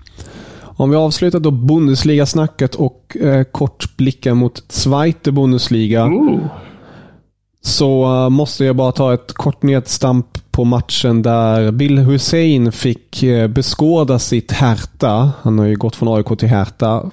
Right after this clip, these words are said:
Speaker 1: Han fick sitta på bänken och fick se på en, <laughs> en målrik tillställning. Fyra gånger om ledde Hertha. Fyra gånger!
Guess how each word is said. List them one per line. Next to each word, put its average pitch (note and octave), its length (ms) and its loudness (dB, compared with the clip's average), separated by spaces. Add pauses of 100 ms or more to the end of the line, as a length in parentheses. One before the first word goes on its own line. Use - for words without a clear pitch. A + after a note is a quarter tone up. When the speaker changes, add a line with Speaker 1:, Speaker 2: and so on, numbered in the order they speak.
(280)
Speaker 1:
Han A#2+ 160 -2
fick A#2+ 140 -6
sitta C3+ 200 -4
på D#3 100 -2
bänken C3 540 0
och - 440 -6
fick - 260 -4
se B2 240 0
på A#2+ 260 -2
en, A2+ 320 2 (480)
<laughs> - 460 -18
en B2+ 220 2
målrik D#3 520 0
tillställning. A2+ 760 0 (580)
Fyra F#3+ 520 0
gånger E3 300 2
om D#3 440 2 (180)
ledde C3+ 280 2
Hertha. A2 520 0
Fyra G3 680 2
gånger! D#3+ 540 2